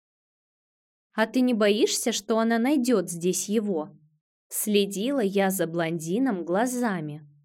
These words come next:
Одной оставаться на берегу всё равно было страшновато,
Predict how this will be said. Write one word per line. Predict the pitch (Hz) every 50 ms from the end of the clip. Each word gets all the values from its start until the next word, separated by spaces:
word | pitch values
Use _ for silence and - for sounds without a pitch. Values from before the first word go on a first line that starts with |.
| _ _ _ _ _ _ _ _ _ -
Одной | 208 208 185 190 233 294 339 339 311
оставаться | 240 - - - 202 180 185 202 240 - - - -
на | 202 190 185
берегу | 175 156 170 160 156 156 170 180 202 247 294 302 - _ _
всё | - - - 262
равно | 269 254 226 190 185 180 196 254
было | 294 247 214 180 175 175
страшновато, | 170 - - - 185 196 190 196 - 233 247 269 269 247 214 170 165 160 - - 160 160